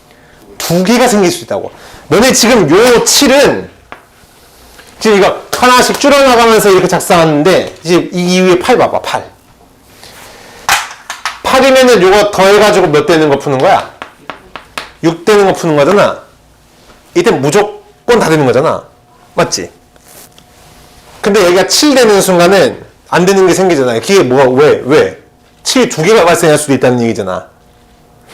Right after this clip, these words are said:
나는 지금 이 규칙에 의하면 칠이 하나만 발생하는 경우만 지금 푼 거거든? 거기에 하나 더 플러스 시켜야지. 뭐? 칠이 두 개가 나오는 경우가 있잖아.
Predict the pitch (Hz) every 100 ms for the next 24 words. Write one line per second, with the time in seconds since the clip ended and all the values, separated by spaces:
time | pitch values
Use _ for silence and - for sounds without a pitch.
0 | - - - - - - - - - 185
1 | 214 214 190 196 214 185 233 214 202 208
2 | 202 190 - 277 254 - 349 339 269 254
3 | 254 226 202 185 175 160 160 147 190 143
4 | 113 190 - _ _ _ _ - - -
5 | - - - - 202 208 233 202 233 208
6 | - - - - 285 262 - - 180 123
7 | 117 123 95 - - _ - - _ -
8 | - - - - - 294 294 - - 180
9 | 254 233 196 190 175 151 147 151 143 120
10 | 117 147 104 90